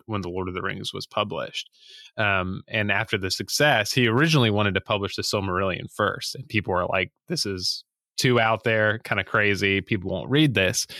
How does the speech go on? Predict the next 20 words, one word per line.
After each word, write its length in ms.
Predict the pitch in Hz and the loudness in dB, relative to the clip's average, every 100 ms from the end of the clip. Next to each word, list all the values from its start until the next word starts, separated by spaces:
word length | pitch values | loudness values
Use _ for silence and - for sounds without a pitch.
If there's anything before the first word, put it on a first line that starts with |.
| - - - | -14 -14 -4
And 100 | - | 0
so, 120 | 113 | 2
of 120 | 98 | 2
course, 540 | - 113 107 - - - | 0 2 2 0 -4 -4
you 100 | 120 | -2
know, 220 | 104 80 82 _ | 0 -2 -4 _
after 260 | 107 110 104 | -4 -2 -2
the 120 | 95 | -2
success 400 | - 98 113 107 | -4 0 0 0
of 80 | 98 | -2
The 80 | 95 | -2
Lord 180 | 95 98 | 0 0
of 60 | |
the 80 | 95 | 2
Rings, 220 | 104 107 | 2 2
they 80 | 98 | 2
were 80 | 90 | 2
like, 180 | 90 113 | 2 2
"Yeah, 220 | 143 104 | 2 0
just 220 | - 101 | -2 -4